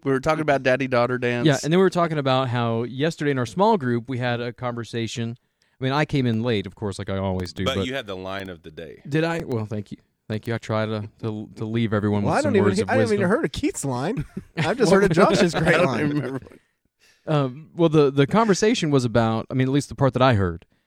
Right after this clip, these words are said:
Speaker 1: Yeah.
Speaker 2: um, was about how busy we can all be.
Speaker 4: Mm-hmm.
Speaker 1: How
Speaker 2: And
Speaker 1: tough it
Speaker 2: how
Speaker 1: is to manage work and family.
Speaker 4: Yeah.
Speaker 2: Yeah,
Speaker 4: It's
Speaker 2: and
Speaker 4: tough.
Speaker 2: how we, we can be worn out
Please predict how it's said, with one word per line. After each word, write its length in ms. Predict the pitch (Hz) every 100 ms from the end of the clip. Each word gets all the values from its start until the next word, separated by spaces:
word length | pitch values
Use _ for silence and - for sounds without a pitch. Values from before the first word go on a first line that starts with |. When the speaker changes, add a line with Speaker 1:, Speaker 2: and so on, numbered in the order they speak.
| -
Speaker 1:
Yeah. 120 | -
Speaker 2:
um, 400 | 113 104 101 101
was 260 | - 120 107
about 480 | 101 110 104 101 - -
how 140 | 123
busy 360 | 120 147 135 131
we 100 | 127
can 120 | 123
all 140 | 113 104
be. 300 | 104 90 92 - _ -
Speaker 4:
Mm-hmm. 240 | 107 120 185
Speaker 1:
How 140 | 127 139
Speaker 2:
And 120 | -
Speaker 1:
tough 260 | 170 113
it 80 | 120
Speaker 2:
how 60 | 117
Speaker 1:
is 120 | 117 107
to 140 | 120
manage 500 | 117 117 117 117 110
work 680 | 104 101 104 98 101 _ _ _ _ _
and 220 | 104 95
family. 440 | 92 85 76 - _ _ 101
Speaker 4:
Yeah. 160 | 104 - -
Speaker 2:
Yeah, 260 | 190 104 -
Speaker 4:
It's 120 | -
Speaker 2:
and 100 | 127
Speaker 4:
tough. 60 | 143
Speaker 2:
how 140 | 131
we, 220 | 127 131
we 200 | 123 131
can 320 | 123 123 113 113
be 180 | 117
worn 320 | 113 120 143 139
out 320 | 127 127